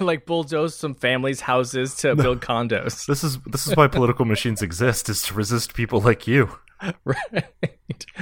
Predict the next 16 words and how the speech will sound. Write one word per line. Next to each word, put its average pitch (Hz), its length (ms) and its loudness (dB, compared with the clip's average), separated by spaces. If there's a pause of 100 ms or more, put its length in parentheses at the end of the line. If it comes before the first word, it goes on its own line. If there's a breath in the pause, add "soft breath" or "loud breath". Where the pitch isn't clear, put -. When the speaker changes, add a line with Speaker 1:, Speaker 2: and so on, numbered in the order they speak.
(140 loud breath)
Speaker 1:
We're 226 240 -2
the 226 100 -2
bad 180 400 -4
guys 170 260 -2
from 151 200 -6
the 151 100 0
Goonies. 143 680 -4 (180)
<laughs> - 1400 -10
Speaker 2:
So, 113 460 0 (600 loud breath)
armed 220 320 4
with 165 400 0
carapace 143 480 2
armor 120 300 4
and 92 120 -4
stun 165 280 4
batons, 117 560 2